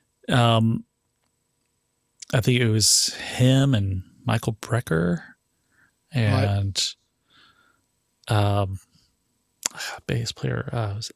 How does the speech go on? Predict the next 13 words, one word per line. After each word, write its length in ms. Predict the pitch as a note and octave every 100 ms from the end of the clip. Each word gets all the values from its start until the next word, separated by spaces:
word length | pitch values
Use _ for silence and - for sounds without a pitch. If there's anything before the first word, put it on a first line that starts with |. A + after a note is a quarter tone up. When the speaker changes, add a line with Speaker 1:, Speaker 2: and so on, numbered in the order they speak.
| -
Speaker 1:
Eddie 180 | A#2+ C3+
Gomez? 680 | A2+ A#2 B2+ C#3+ C#3+ - - C3
I 40 |
can't, 200 | G#2+ -
I, 40 |
gosh, 260 | A2 G#2+ -
I 20 |
can't 200 | - C3
remember. 260 | A2 A2 G2+ - - - - _ _ - - E3
The 80 |
thing 180 | D3+ G#3+
is, 160 | F3 B2+
like, 160 | B2